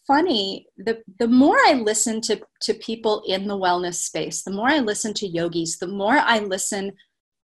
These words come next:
to, you know, Black and Indigenous people of color who have been in the activism space for a long time, the more important it becomes to really practice good self-care. And by self, I don't mean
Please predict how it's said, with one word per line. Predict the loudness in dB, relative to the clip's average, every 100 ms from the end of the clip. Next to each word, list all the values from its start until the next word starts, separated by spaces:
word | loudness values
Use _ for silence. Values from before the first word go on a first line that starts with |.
| _ _ _ _ -6
to, | -4 0 2 2 2 0 -2 -4 _ _
you | -8
know, | -6 -6 -6 0
Black | 4 4 2
and | -4
Indigenous | -6 -6 -6 -4 -2 -4 -6 -8
people | -8 -6 -4
of | -4 -6
color | -4 0 0
who | -2 -2
have | -2 -2
been | -2
in | -2
the | -2 -4
activism | -4 -4 -2 0 0 -2
space | -2 -4 -4 -4 -6
for | -6 -6
a |
long | -4 -4 -4 -4
time, | -8 -8 -6 -4 -6 -10 _ _ _ _ _
the | -6 -4
more | -4 -4 -2 0
important | -2 -4 -8 -8 -6 -6 -6 -8 -12 _ _ -6
it | -6 -4
becomes | -6 -6 -8 -6 -4 -2 -4 -4 -4 -6 -10 _ _ -10
to | -6 -6 -6
really | -4 -2 -2
practice | -2 0 0 0 -6
good | -4 -4 -2
self-care. | -2 0 0 -2 -8 -12 -6 -4 -4
And | -4 -2
by | -2
self, | 0 -2 0
I | -2 -2 -4
don't | 0 0 0
mean | -2 -2 -2 -4